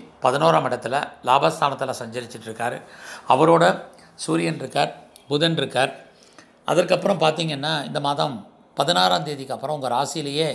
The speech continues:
சுக்கிர பகவானும் சேர்ந்துக்கிறார். ஏற்கனவே கேது அங்க இருக்கார். இப்படி இருந்தாலே இந்த மாதம் உங்களை அறியாத மகிழ்ச்சி, சந்தோஷம், குதூகலம் உங்களுக்கு இருந்துகிட்ருக்கும். ரொம்ப நாளா நீங்க எந்த ஒரு காரியத்தை பத்தி திங்க் பண்ணிட்டு இருக்கீங்களோ, அந்த காரியம் நடப்பதற்கான வாய்ப்பு, சந்தர்ப்பங்கள்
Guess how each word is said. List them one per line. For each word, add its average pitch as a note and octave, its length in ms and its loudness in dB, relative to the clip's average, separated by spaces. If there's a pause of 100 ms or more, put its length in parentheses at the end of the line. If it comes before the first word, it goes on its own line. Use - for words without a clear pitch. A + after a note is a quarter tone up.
(220)
சுக்கிர E3+ 320 0
பகவானும் D3 400 -4 (320)
சேர்ந்துக்கிறார். C#3+ 500 -4 (600)
ஏற்கனவே F#3 320 4 (120)
கேது F#3+ 220 4
அங்க C#3+ 160 -2
இருக்கார். C3 260 -2 (440)
இப்படி E3+ 260 0
இருந்தாலே F3+ 380 4
இந்த D#3+ 180 -2
மாதம் D#3+ 240 0 (380)
உங்களை D3+ 220 2
அறியாத D#3+ 280 2
மகிழ்ச்சி, D3 400 -4
சந்தோஷம், D3 540 -4
குதூகலம் C#3 420 -2 (100)
உங்களுக்கு C3+ 280 -4
இருந்துகிட்ருக்கும். C#3+ 520 -2 (400)
ரொம்ப D#3 200 2
நாளா F#3 140 6 (120)
நீங்க D#3+ 140 -2 (240)
எந்த E3 200 -2
ஒரு D#3+ 140 0
காரியத்தை E3 340 -2
பத்தி D3+ 160 -6 (100)
திங்க் D#3 200 -8
பண்ணிட்டு D3+ 280 -6
இருக்கீங்களோ, C3+ 380 -4 (460)
அந்த E3+ 120 2 (140)
காரியம் F3+ 380 2 (480)
நடப்பதற்கான D#3+ 680 -2
வாய்ப்பு, D#3+ 320 -6 (320)
சந்தர்ப்பங்கள் D3+ 580 -2